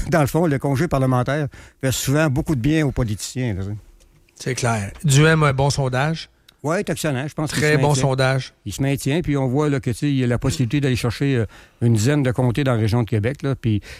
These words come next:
Speaker 1: mais lui, je, je, j'ai hâte quand même que M. Duhem nous présente un peu son équipe, là, puis, euh, son potentiel, euh, cabinet fantôme. Là, tu sais, je veux dire, des, y a-tu des gens importants, des gros
Speaker 2: Finance
Speaker 1: candidats ?
Speaker 2: Pouliot, L A U B Santé.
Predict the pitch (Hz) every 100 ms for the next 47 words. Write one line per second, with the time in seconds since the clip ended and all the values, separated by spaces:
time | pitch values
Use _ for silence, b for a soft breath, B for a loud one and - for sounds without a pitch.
0 | B 143 143 160 170 - 147 117 98 -
1 | B B 127 113 135 120 190 226 - 156
2 | 175 190 147 135 113 135 123 156 160 143
3 | 113 135 135 160 135 127 156 139 131 127
4 | 165 180 185 180 - b b _ 123 117
5 | 117 120 117 - - 135 123 - 151 147
6 | 139 - 156 151 139 123 113 110 107 104
7 | 98 b b b - 135 117 143 139 135
8 | 120 165 196 151 165 135 147 139 127 123
9 | 127 120 127 131 123 - 156 160 147 135
10 | 127 127 117 117 123 123 117 147 135 -
11 | - 131 147 135 113 131 165 190 226 226
12 | 135 208 196 190 196 208 - 170 175 175
13 | 160 175 165 156 139 123 135